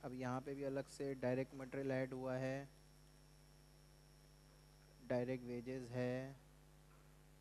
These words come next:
Two production overhead है।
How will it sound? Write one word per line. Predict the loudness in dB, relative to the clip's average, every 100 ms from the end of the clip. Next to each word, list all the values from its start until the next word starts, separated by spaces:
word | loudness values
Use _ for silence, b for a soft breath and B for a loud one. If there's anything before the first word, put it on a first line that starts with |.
| -20 -20 -18 -18 -20 -18 -8
Two | -4 -4 -4
production | -2 0 -2 -4 -8 -8 -8 -14 -18 -20 -20 -20 -18 -18 -18 -18 -20 -20 -20 -20 -20 -20 -20 -20 -20 -20 -20 -20 -20 -20 -12 -4
overhead | 0 4 4 4
है। | 0